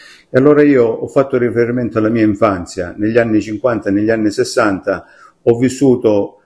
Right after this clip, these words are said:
ai margini della città, ero un ragazzo dei margini e quindi c'era questo opificio che era la, la Gaslini, che produceva olio dalla Sansa esausta,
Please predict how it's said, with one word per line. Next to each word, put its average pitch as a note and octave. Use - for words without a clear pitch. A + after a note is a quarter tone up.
ai A#2
margini A#2
della G#2+
città, G2
ero A2
un G#2+
ragazzo G#2+
dei G#2
margini G2+
e A2+
quindi G#2+
c'era A#2+
questo C3
opificio A#2
che A2
era G#2+
la, G#2+
la A2+
Gaslini, G#2+
che F#2+
produceva G#2
olio G#2+
dalla G2+
Sansa G2+
esausta, G2+